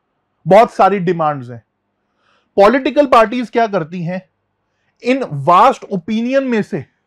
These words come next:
अपने कुछ बेसिक पोजीशंस क्लियर करती हैं।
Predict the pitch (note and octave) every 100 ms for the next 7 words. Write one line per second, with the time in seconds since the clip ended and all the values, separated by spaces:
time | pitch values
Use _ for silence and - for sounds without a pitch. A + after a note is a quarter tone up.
0 | _ _ G3+ - C4+ C#4 D3+ _ _ _
1 | - D4 F#3+ C3+ F3+ G3 C#4+ A#3 - F#3
2 | G3 G3 C4+ A#3+ - G3+ G3 D#3+ C3 C3+
3 | B2+ B2